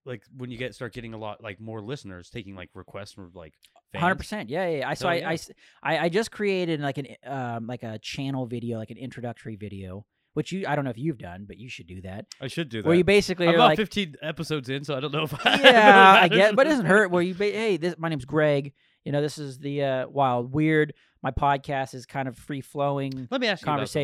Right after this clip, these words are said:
Speaker 2: conversation."
Speaker 1: I've, I've had this debate with myself recently about my last name, right? Because I have family members that listen to this podcast,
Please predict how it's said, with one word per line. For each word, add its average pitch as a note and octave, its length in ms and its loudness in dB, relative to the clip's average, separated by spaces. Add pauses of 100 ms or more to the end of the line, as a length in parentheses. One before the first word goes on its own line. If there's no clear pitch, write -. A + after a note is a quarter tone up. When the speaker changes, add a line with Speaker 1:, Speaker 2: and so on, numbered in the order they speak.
Speaker 2:
conversation." - 160 -8
Speaker 1:
I've, E3 160 -6
I've F3+ 40 -8
had G3 160 -8
this E3 200 -14 (200)
debate A2 300 -10
with F#2+ 100 -16
myself F#2+ 340 -14
recently F#2 440 -14 (300)
about G2+ 180 -6
my G2+ 120 -8
last F#2 300 -12
name, F2 260 -18 (280)
right? F2+ 160 -20 (640)
Because A#2 400 -10 (180)
I D#3 60 -10
have D#3+ 100 -10
family C3+ 280 -10
members F#2 360 -14
that G#2 120 -14
listen G2 240 -18
to F#2+ 40 -16
this G2 120 -18
podcast, F2+ 460 -14